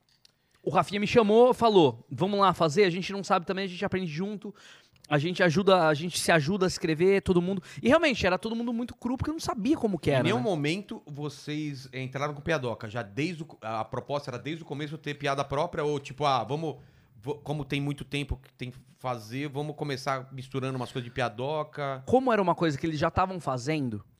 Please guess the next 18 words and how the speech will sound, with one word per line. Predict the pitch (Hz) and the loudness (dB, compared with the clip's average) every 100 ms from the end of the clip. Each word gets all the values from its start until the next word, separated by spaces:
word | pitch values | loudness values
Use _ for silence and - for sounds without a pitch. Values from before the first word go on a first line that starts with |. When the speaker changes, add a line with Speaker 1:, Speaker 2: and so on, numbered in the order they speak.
| _ | _
Speaker 1:
eles | - 156 160 | 0 0 2
já | 190 | -2
tinham | - 180 220 | -2 -8 -6
umas | 185 170 135 | -4 -2 -2
ideias | 147 139 139 123 | 0 0 0 0
envolvidas. | 139 135 120 113 107 - - | -2 -2 -2 -6 -6 -8 0
Eu | 160 | 2
não. | 202 170 123 - | 2 0 -2 -10
Speaker 2:
Ah, | 95 95 | -14 -10
tá. | - | 2
Speaker 1:
Eu | 147 160 | 4 4
ia, | 175 170 | 2 0
tipo, | - - | -2 -6
eles | 160 | -6
me | 160 | -6
chamaram | - 160 185 | -4 -2 0
pra | 202 | 0
participar | 175 165 - - 151 | 0 -2 -2 2 4